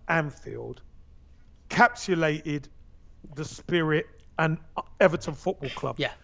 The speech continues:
Speaker 1: Because y-, you're at Anfield, it's, it's difficult to get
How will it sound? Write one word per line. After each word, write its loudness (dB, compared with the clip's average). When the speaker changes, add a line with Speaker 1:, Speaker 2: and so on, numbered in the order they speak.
Speaker 1:
Because 4
y-, -6
you're 8
at 6
Anfield, 0
it's, -8
it's -8
difficult 4
to 2
get 4